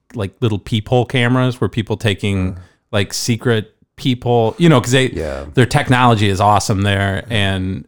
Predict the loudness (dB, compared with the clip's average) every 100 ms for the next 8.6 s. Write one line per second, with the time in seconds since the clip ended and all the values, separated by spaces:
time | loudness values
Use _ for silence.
0 | _ -2 0 0 0 0 2 0 -4 -4
1 | 0 2 0 -8 _ _ _ _ _ 2
2 | 6 6 6 4 4 4 4 4 4 4
3 | 2 4 2 2 2 0 0 -2 -8 -4
4 | -4 0 0 0 0 0 0 0 -6 0
5 | 2 4 2 2 0 0 2 2 2 0
6 | 0 -2 -8 _ _ _ _ _ -4 2
7 | 4 4 2 0 -4 -10 _ _ _ _
8 | _ 0 4 4 2